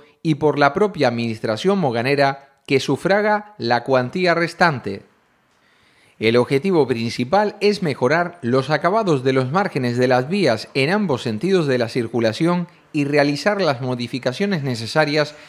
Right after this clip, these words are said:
para facilitar los accesos desde el área de la Gran Canaria quinientos hacia el casco de Arguineguín, donde se sitúa gran parte de la zona comercial abierta y la playa de las Marañuelas.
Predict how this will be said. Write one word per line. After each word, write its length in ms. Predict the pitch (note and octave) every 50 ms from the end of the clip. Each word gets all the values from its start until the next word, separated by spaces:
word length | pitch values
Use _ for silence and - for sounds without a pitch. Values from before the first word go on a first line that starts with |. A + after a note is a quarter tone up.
| - - - -
para 220 | - C3 C3 C3 B2
facilitar 600 | - C#3 B2 - C3+ B2+ B2+ B2+ F3 F#3+ G3+ F#3+
los 180 | D#3+ C3+ -
accesos 560 | C3+ A#2+ - - F3+ F3 - - F3 E3 E3 - - - - _
desde 300 | - B2 C3 C#3 C3+ D3
el 60 | D#3
área 260 | F#3 G3+ G#3 G#3 F#3 D3+
de 80 | C3+
la 100 | B2+ B2
Gran 220 | B2 B2 B2 B2 A#2
Canaria 360 | C#3 C#3+ F3 G3 G3 F3+ -
quinientos 680 | - B2+ B2 C3+ D3 D#3 D3+ - D3+ C#3+ C#3 - - - - - -
hacia 320 | - A#2 A#2+ - - C3
el 100 | B2 A#2+
casco 340 | - - F#3 F#3 - - F#3+
de 100 | F3 F3+
Arguineguín, 600 | E3+ D#3+ E3 E3 E3 E3 F3 G3+ F#3+ C#3 A2 G2+ - - - - - - -
donde 260 | B2+ C3+ C3+ C3+ C#3 C3
se 120 | C#3+ C#3
sitúa 480 | A#2 C#3+ C#3 C#3 G3 G3+ G#3 G3+ F#3 D#3
gran 360 | C#3+ C#3+ E3+ G3+ G#3 G3 E3
parte 320 | - E3+ E3 E3 - E3
de 80 | C#3+ C3
la 140 | B2+ B2 B2
zona 280 | - G3 F#3+ F#3 D3+
comercial 460 | - C3+ B2 B2 A#2+ B2 - - G3+
abierta 560 | F#3 D3 C3 C#3+ C#3+ C#3 - - C#3+ C#3 C3+ - - - _ _ _ -
y 100 | C#3 C3+
la 160 | C3 B2 A#2+
playa 320 | B2+ D#3 F3+ G3 G3+ G3
de 80 | F#3+ F#3+
las 160 | F#3 F3 D#3
Marañuelas. 840 | E3+ F3+ F3 F3 F3 F3+ F#3+ F#3 D#3 B2+ A2 G2 G2+ - - -